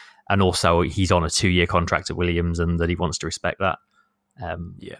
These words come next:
Speaker 1: and I think I agree with that. I think Russell is definitely future race winner, maybe even future world champion material.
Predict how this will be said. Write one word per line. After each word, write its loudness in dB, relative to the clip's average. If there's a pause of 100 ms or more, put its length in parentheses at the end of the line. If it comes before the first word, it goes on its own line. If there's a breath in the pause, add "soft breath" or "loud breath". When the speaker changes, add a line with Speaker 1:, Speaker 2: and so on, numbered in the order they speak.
Speaker 1:
and 2
I 2
think 2
I 4
agree 2
with 0
that. 2
I 2
think -2
Russell 0
is -4
definitely -4 (680)
future -2 (240)
race -2
winner, 2
maybe 2
even -4
future -4
world 0
champion -2
material. 0